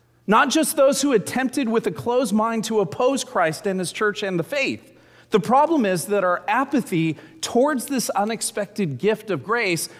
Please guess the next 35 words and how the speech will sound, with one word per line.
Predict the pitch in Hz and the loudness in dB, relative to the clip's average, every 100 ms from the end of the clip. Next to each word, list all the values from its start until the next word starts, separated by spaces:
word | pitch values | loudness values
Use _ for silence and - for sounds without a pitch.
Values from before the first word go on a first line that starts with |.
| - | -10
found | - 226 240 | -2 0 2
in | 226 | 0
the | 208 | -2
person | - 277 269 330 277 | -2 -2 -2 -4 -2
and | 226 | 0
work | 214 233 | 0 0
of | 226 147 | -2 -2
Jesus | 165 285 185 180 170 - - - | 0 0 2 0 -2 -6 -16 -4
is | 175 135 | -4 -2
just | - 220 233 - | 0 0 0 -4
as | 185 | -6
spiritually | - 202 196 - 196 135 | -4 -4 -4 -4 -2 -2
dead | 117 180 190 180 | 0 0 2 0
as | 147 135 | -4 -6
opposing | 120 - 185 185 190 180 | -8 -4 -2 0 -2 -4
the | 165 | -6
faith. | - 131 87 - - _ _ _ _ _ _ _ _ _ - | -4 -4 -4 -14 -20 _ _ _ _ _ _ _ _ _ -10
And | 123 | -4
the | 143 | -2
reality | 165 190 196 147 123 117 | -2 -2 -2 -2 -4 -4
is | 117 117 | -6 -8
that | - 113 | -8 -6
apathy | 135 - - 131 117 110 | -4 -6 -8 -8 -8 -8
is | 120 113 | -8 -10
far | - - - 180 190 180 | -10 -14 -6 -2 -2 -2
more | 156 139 | -2 -4
prevalent | 120 - 160 135 107 101 - | -6 -6 -6 -6 -8 -10 -10
in | 123 | -6
our | 113 | -6
human | - - 160 165 | -8 -8 -6 -6
condition | 151 147 127 139 - 107 98 92 - _ _ _ _ | -8 -6 -2 -2 -4 -8 -10 -12 -16 _ _ _ _
than | 113 101 | -4 -2
atheism | 120 - 190 196 240 247 - - _ _ _ - | -2 -2 -4 -4 -4 -6 -10 -20 _ _ _ -4
or | 127 | -4
fanaticism. | - 135 135 147 101 - 87 - | -4 -4 -2 -2 -4 -8 -12 -18